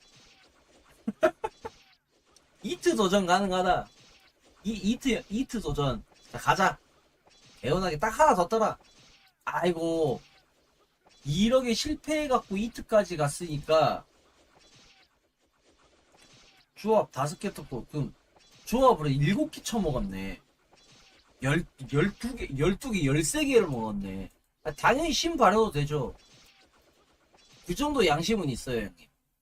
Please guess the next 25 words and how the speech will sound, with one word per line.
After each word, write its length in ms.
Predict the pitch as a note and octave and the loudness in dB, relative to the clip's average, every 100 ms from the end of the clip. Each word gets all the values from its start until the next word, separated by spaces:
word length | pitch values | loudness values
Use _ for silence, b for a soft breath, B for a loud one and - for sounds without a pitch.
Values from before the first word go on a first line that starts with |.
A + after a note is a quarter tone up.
| _ _ - | _ _ 0
<laughs> 420 | A#3 - - D#4 _ _ _ _ | 0 2 2 2 _ _ _ _
아, 120 | - E3 | -12 -2
여기에서 460 | D#3 D#3+ C4 D4+ G#3 | 2 4 4 4 2
신 240 | - E4 | 0 6
바라는, 500 | E4+ E4+ D4+ A#3 C#3+ E3+ | 8 8 6 2 -2 4
아, 140 | F3 E3 | 4 4
신 300 | - F4 E4+ | 2 0 -2
두 140 | E4 | -6
개가 240 | E4+ C#4 - | 0 2 2
떠도 220 | B3+ A3+ | 0 -2
되죠, 220 | E3+ G3 | 0 0
형님. 480 | F3 D#3+ E3 D3 G#2+ _ _ _ _ | -2 -2 -4 -4 -6 _ _ _ _
네, 160 | B2 C3 | -6 -6
그 140 | - D3+ | -4 -4
정도 240 | D4+ A3+ | -2 -2
양심은 400 | C#3 D3 G#3+ F3 | -2 -2 -4 -4
있습니다. 420 | A#2+ D3+ C#3 - _ _ _ - | -6 -8 -8 -10 _ _ _ -12
아, 240 | - D3 | -8 -6
그렇지. 420 | D#3+ A#3 - B3+ | -4 -4 -6 -12
컬렉 320 | - C4+ B3 | -8 -6 -6
또 140 | - A#3+ | -4 -4
올라가요. 520 | B3 B3+ A#3+ A#3 A3 | -2 0 0 0 0
나이스. 480 | - - A#2+ - G3 | -2 -6 -8 -8 -6
속공 340 | G#3+ - A#3+ | -6 -6 -4
올라가요. 640 | F3+ E3+ F3+ F3 D#3+ A2+ | -2 0 0 0 -2 -4